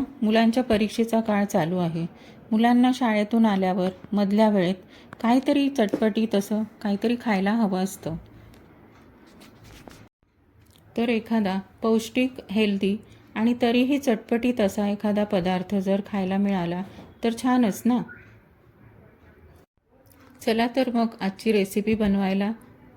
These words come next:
अजिबात वेळ न घालवता पटकन सुरुवात करूयात. अळूवडीसाठी मी इथे चार साधारण अळूची पानं घेतली आहेत. ती पानं आपल्याला बारीक चिरून घ्यायची आहेत. त्याची सुरुवातीला देठं व्यवस्थित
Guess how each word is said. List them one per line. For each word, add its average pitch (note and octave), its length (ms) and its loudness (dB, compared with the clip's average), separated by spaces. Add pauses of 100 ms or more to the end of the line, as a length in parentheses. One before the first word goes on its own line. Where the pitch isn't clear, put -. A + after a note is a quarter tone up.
(140)
अजिबात A#3 460 0
वेळ G#3 280 0
न G#3 120 0
घालवता F#3+ 500 -2 (240)
पटकन A3+ 340 0
सुरुवात F#3+ 340 0 (120)
करूयात. E3+ 320 -4 (2250)
अळूवडीसाठी A#3+ 760 4
मी A#3+ 220 8
इथे A#3+ 260 2
चार A3+ 500 4 (220)
साधारण G#3 480 6
अळूची G3 360 2
पानं F#3+ 380 2
घेतली F3+ 300 -2
आहेत. E3+ 280 0 (680)
ती B3 300 4
पानं A#3 300 8
आपल्याला A3+ 420 6 (220)
बारीक G#3+ 420 4
चिरून G#3+ 300 6
घ्यायची G#3+ 340 2
आहेत. D3+ 260 -4 (160)
त्याची G#3+ 300 0
सुरुवातीला A3 680 6
देठं G#3+ 480 6
व्यवस्थित G#3+ 460 2